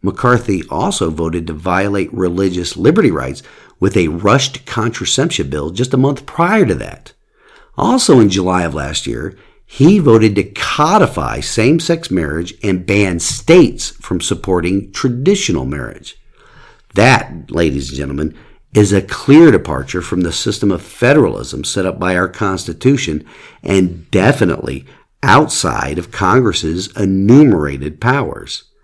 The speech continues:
It's also a violation of the Ninth and Tenth Amendments.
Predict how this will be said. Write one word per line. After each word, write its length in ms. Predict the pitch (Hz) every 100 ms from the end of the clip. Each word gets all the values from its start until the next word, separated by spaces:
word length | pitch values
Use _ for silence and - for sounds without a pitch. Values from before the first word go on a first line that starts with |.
| _ _
It's 120 | - 107
also 340 | 110 123 123
a 100 | 139
violation 1120 | 104 85 95 90 127 120 78 65 - 113 113 - _ _
of 140 | 101 98
the 100 | 113
Ninth 440 | 98 78 73 - -
and 220 | 104 101
Tenth 340 | - 73 69
Amendments. 640 | 120 139 180 135 - -